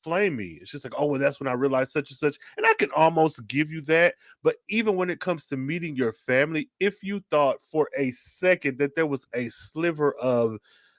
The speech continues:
"They may not feel the same way about you that I do," why spring this on him like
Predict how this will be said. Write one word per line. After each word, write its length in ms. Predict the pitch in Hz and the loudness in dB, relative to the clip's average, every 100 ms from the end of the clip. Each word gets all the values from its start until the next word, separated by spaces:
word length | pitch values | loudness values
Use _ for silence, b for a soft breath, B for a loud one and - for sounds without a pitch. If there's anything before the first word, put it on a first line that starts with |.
| _ _ _ _ | _ _ _ _
"They 360 | 127 113 143 147 | -18 4 6 6
may 340 | 135 135 139 131 | 4 4 4 4
not 440 | 131 131 127 120 - _ _ _ | 2 2 0 -4 -12 _ _ _
feel 420 | - - 156 135 | -10 0 4 4
the 120 | 120 | 2
same 360 | 113 143 131 127 | 0 2 4 4
way 120 | 127 | 2
about 320 | 117 120 117 | 2 2 0
you 100 | 127 | -2
that 140 | 107 110 | -2 0
I 160 | 127 | 0
do," 260 | 113 110 107 | 0 -4 -6
why 320 | 92 135 165 | -2 2 2
spring 600 | 147 - - 165 190 196 | 0 -12 -4 2 2 2
this 220 | 156 - | 0 -2
on 200 | 120 113 | -6 -6
him 180 | 117 101 | -6 -8
like 220 | 95 92 | -8 -10